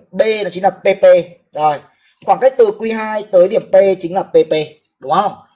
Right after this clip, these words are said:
Mà P P là hai mươi xăng ti mét, tức là chia ra không phẩy hai bình phương, tất cả bình. Được chưa? Nào, tính đi xem ra bao nhiêu nào. Tính toán đi nhá.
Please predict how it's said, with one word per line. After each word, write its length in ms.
Mà 200
P 100
P 200
là 100
hai 220
mươi 300
xăng 160
ti 100
mét, 280
tức 60
là 80
chia 220
ra 80
không 240
phẩy 140
hai 480
bình 240
phương, 300
tất 160
cả 80
bình. 200
Được 100
chưa? 320
Nào, 320
tính 160
đi 220
xem 220
ra 80
bao 100
nhiêu 120
nào. 200
Tính 140
toán 180
đi 80
nhá. 320